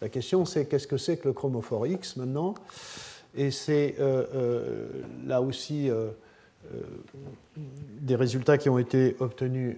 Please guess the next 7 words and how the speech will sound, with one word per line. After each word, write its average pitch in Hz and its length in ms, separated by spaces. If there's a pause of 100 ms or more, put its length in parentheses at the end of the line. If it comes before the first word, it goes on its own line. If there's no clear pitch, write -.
récemment 151 380
et 151 100
qui - 120
ont 110 80
été 120 220
clarifiés. 143 800 (1200)
Et 165 320